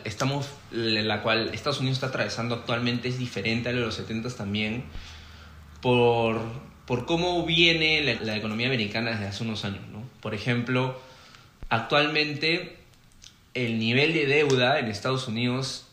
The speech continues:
es muchísimo mayor al de aquel mil novecientos setenta. Y la Reserva Federal también ha inyectado cantidades muy elevadas de liquidez a su economía,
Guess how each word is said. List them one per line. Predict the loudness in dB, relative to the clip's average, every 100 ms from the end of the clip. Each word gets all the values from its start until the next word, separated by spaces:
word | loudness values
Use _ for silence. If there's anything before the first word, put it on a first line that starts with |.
| -14
es | -6 -4 -6 -8
muchísimo | -6 -4 -4 0 2 2 2 0
mayor | 0 2 4 2 -2 -12 -12
al | -8 -8
de | -6 -6 -6 -6
aquel | -8 -6 -4 -2 -4 -4 -4 -4
mil | -2 -2 0
novecientos | 0 -2 -4 -4
setenta. | -4 2 4 4 -4 -12 -18 -20 -20 -20 -20 -12
Y | -2 0 0 -2 -2
la | 0
Reserva | 2 4 6 6
Federal | 4 2 6 6 6 2
también | -2 -2 -2 -2 -6 -16 -18 -4
ha | -2
inyectado | 0 0 -2 2 4 4 2 0 -6 -18 -20 -16 -14 -14 -12
cantidades | -2 -2 0 0 2 4 4 2 0
muy | 0 2 2 2
elevadas | 4 4 4 4
de | 0
liquidez | -2 -4 -4 -4
a |
su | -4
economía, | -4 -6 -4 -2 0 -2 -6